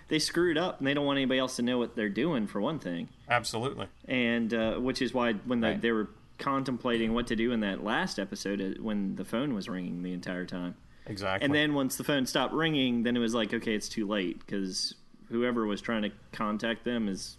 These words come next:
Speaker 1: on their way,
Speaker 2: Now,
Speaker 1: which is
Speaker 2: yeah, now knows we were, we were not there.
Speaker 1: Yeah, and that's where our Seraphim is coming, coming about.
Speaker 2: Is that what you were talking about, Brian?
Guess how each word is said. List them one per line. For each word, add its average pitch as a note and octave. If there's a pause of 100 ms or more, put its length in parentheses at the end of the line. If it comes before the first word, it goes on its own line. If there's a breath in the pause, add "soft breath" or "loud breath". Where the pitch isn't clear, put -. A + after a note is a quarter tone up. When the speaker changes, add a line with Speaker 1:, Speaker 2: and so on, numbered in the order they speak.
Speaker 1:
on G#2+
their F#2
way, G#2+
Speaker 2:
Now, A#2+
Speaker 1:
which A2
is G2
Speaker 2:
yeah, G#2
now B2+
knows A#2
we A#2
were, G#2 (140)
we A#2
were G#2
not G2+
there. F#2 (180)
Speaker 1:
Yeah, C3
and G#2+
that's G#2+
where A2
our G2
Seraphim G#2+
is F#2
coming, F#2+ (380 loud breath)
coming G2+
about. F#2 (100)
Speaker 2:
Is C3+
that F3
what D#3+
you D#3+
were D3
talking D3
about, C#3+
Brian? C#3